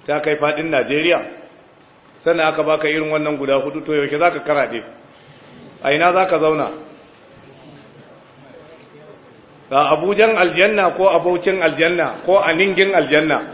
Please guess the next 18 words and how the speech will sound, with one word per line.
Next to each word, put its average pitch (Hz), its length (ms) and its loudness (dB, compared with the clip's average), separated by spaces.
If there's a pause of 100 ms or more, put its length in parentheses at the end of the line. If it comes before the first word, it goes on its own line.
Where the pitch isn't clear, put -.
(1500)
Ina 202 240 4
za 254 160 6
ka 220 120 6
zauna? 170 280 2 (1600)
Za 151 160 4
ka, 226 80 4
za 247 180 6
ka 240 80 4
rasa 220 200 4
ina 214 280 2
za 220 100 6
ka 180 120 0
zauna. 151 300 0 (1120)
Allah 143 220 0
ya 131 60 0
sanya 156 320 2
mu 143 120 0
aljanna. 113 460 -2